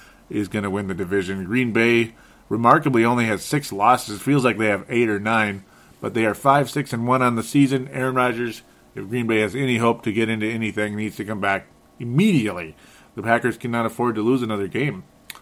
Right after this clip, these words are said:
And, of course, I'm not cheering for the Packers, but just mentioning that the Packers, uh, oh, have ba-, basically no chance to make the postseason right now,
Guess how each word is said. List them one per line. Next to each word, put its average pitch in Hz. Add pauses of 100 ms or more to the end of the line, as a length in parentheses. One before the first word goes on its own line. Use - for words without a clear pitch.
(120)
And, 117
of 113
course, 113
I'm 104
not 120
cheering 175
for 131
the 120
Packers, 127
but 123
just 135
mentioning 120 (400)
that 107
the 135
Packers, 110
uh, 98 (140)
oh, 127
have 113
ba-, 127
basically 120
no 110
chance 104
to 113
make 101
the 90
postseason 101
right 95
now, 95